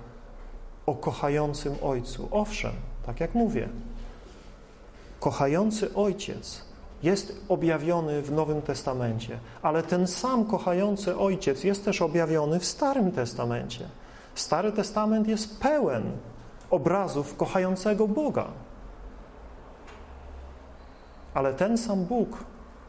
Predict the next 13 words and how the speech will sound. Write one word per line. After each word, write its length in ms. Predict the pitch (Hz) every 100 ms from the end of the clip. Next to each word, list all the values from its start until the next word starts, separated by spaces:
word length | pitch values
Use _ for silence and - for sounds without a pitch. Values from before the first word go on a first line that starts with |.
| -
objawiony 560 | 139 147 151 180 185 165
w 60 |
Starym 400 | - 185 214 202
Testamencie 680 | - 143 151 139 135 123 127
jako 240 | 123 135
Bóg, 220 | 127 202 214
który 260 | - 165
zsyła 520 | - - 190 175 160
ogień 380 | 180 190 165 131
na 100 | 131
Sodomę 500 | 123 151 143 165 160
i 40 | 143
Gomorę, 540 | 147 160 170 120